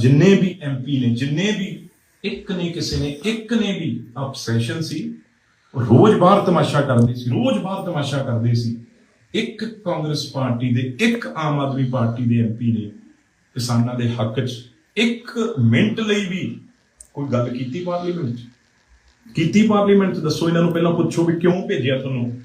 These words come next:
ਕਿਸ ਲਈ ਭੇਜਿਆ ਪਾਰਲੀਮੈਂਟ 'ਚ? ਇੱਕ ਵੀ ਵਿੰਟਰ ਸੈਸ਼ਨ 'ਚ ਇਹਨਾਂ 'ਚੋਂ ਐਮਪੀ ਆ ਜਿਹੜਾ, ਉਹ ਨਹੀਂ ਬੋਲਿਆ। ਇਦੋਂ ਤਾਂ ਚੰਗੀ ਆ ਹਰਸਿਮਰਤ ਕੌਰ,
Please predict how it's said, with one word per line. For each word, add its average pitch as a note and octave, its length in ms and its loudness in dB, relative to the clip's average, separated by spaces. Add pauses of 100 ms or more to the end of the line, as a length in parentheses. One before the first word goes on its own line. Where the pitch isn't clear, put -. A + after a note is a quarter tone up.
ਕਿਸ G#3 180 0
ਲਈ G#3+ 220 -2
ਭੇਜਿਆ D3 280 -2
ਪਾਰਲੀਮੈਂਟ B2+ 580 -4
'ਚ? - 60 -16 (520)
ਇੱਕ A#3 360 2
ਵੀ F#3 300 0
ਵਿੰਟਰ D#3 360 -4
ਸੈਸ਼ਨ C#3+ 400 -4
'ਚ A#2+ 140 -10
ਇਹਨਾਂ C3+ 200 0
'ਚੋਂ C3 140 -4 (120)
ਐਮਪੀ A#2+ 380 2
ਆ A#2 80 2
ਜਿਹੜਾ, A#2 400 0 (480)
ਉਹ C#3+ 100 0
ਨਹੀਂ A#2+ 380 4
ਬੋਲਿਆ। - 380 0 (1500)
ਇਦੋਂ C3+ 240 4
ਤਾਂ C3+ 160 2
ਚੰਗੀ D3+ 360 4
ਆ D#3+ 120 8
ਹਰਸਿਮਰਤ B2+ 420 2
ਕੌਰ, A#2 260 0